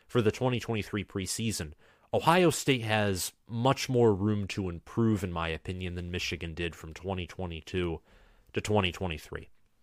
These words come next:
So I'm excited to see these two teams face off against each other. I'm obviously a Michigan fan, but I have much respect for Ohio State, for what Ryan Day is doing down there, what Urban Meyer did down there before he departed.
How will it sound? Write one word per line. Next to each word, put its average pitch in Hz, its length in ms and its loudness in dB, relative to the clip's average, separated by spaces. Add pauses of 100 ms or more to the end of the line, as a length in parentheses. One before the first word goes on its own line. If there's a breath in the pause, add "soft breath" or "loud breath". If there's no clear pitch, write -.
(360)
So 139 160 4
I'm 143 100 6
excited 170 380 4
to 143 80 2
see 139 200 0
these 120 240 -2
two 110 160 2
teams 107 420 -4
face 104 360 -4
off 85 380 0 (420 soft breath)
against 92 380 -2
each - 180 2
other. 147 320 6 (400 loud breath)
I'm 113 160 6
obviously 135 480 6
a 120 60 4
Michigan 110 480 4
fan, 110 320 4
but 101 240 0
I 110 120 6
have 90 240 2
much 104 440 0
respect 101 440 0
for 92 220 2
Ohio 80 380 -2
State, 131 440 0 (420 soft breath)
for 104 160 6
what 98 200 6
Ryan 107 460 6
Day 104 220 6
is 101 240 2
doing 101 380 2
down 98 260 2
there, 95 240 2
what 90 240 0
Urban 101 300 4
Meyer 92 260 2
did 98 340 0
down 95 300 2
there 92 220 2
before 92 420 2
he 104 160 -4
departed. 117 640 4